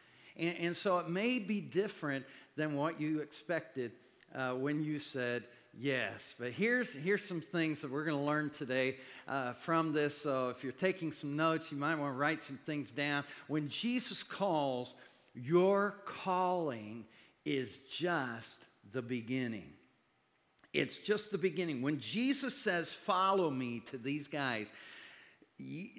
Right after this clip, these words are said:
they didn't know what they were signing up for. He, he just says,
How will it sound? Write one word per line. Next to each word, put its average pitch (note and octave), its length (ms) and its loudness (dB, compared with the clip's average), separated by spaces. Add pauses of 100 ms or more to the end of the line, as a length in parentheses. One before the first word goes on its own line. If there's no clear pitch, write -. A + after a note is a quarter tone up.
they G#3+ 160 -2
didn't F#3 300 4
know E3+ 380 8 (400)
what C#3+ 180 -4
they C#3+ 100 4
were B2 140 0
signing A#2 480 -4
up G2 180 -10
for. F2+ 200 -12
He, G3+ 200 0
he A3 320 2
just F3+ 140 -4
says, E3+ 200 2